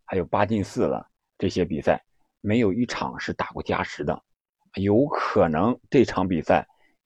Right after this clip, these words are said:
第二回合会造成一个加时赛。如果打加时的话，我想拜仁的板凳深度会发挥很大的作用，那个时候我想拜仁就可以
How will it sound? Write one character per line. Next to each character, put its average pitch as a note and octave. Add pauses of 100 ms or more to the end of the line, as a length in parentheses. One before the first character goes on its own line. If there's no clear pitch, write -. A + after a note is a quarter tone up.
(240)
第 G2+
二 G#2+
回 F#2
合 D2 (100)
会 F2+
造 F#2+
成 -
一 D#2+
个 D#2+ (300)
加 E2+
时 -
赛。 - (500)
如 A2
果 A2+
打 -
加 A#2+
时 F2+
的 G#2+
话， - (380)
我 G2+
想 D2 (100)
拜 G2+
仁 E2
的 F2
板 D#2
凳 F#2
深 C3
度 F2+
会 C#2
发 E2
挥 E2
很 -
大 -
的 -
作 D2+
用， - (440)
那 B2+
个 F2+
时 -
候 F2+
我 E2
想 E2
拜 F#2
仁 C#2 (200)
就 D3+ (440)
可 -
以 E2